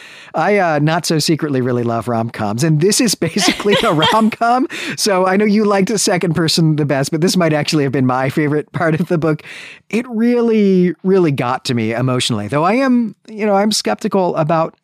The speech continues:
how this works, right? 'Cause we're, we're meant to understand, and, and we get a lot of this in the, the letter to Samantha from Jenkins, but we're meant to understand that Jenkins and his wife, right, who they are, is informed a lot by the actors who played them,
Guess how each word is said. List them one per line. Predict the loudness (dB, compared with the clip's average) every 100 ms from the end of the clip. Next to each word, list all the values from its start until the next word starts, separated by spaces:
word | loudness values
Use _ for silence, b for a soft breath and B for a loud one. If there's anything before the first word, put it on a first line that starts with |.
| -6
how | -2 0
this | 0 0
works, | 0 0 -2 -2
right? | 0 0
'Cause | 0
we're, | 2 0 B B -2
we're | 0
meant | 2
to | 2
understand, | 0 0 0 0 2
and, | 2 2
and | 2 2
we |
get | 2
a | 2
lot | 2 2
of | 0
this | 2 0 0
in | 0
the, | 0 0
the | -2
letter | -2 0 0 -2
to | -2 0 0 2
Samantha | 0 0 -2 -2
from | -2 0
Jenkins, | -2 -2 -4
but | -4 0
we're |
meant | 2 2 0
to |
understand | 0 -2 -2 -2 -2
that | -4 B B B B B B B -6
Jenkins | -2 0 2 0 0
and | 0 -2
his | 0
wife, | 0 0 -4
right, | -8
who | -2 2 4
they | 2 2
are, | 0 0 0 0 0
is | 0 2 2 0 -2 -2
informed | -2 -2 -4 -2 2 2 4 2 0 B B B
a | 0
lot | 2 2 2 0 -4 -10 -6
by | -4
the | -2 -2
actors | -4 -2 -2 -2
who | -6
played | -4 -2 0 0
them, | -2 -2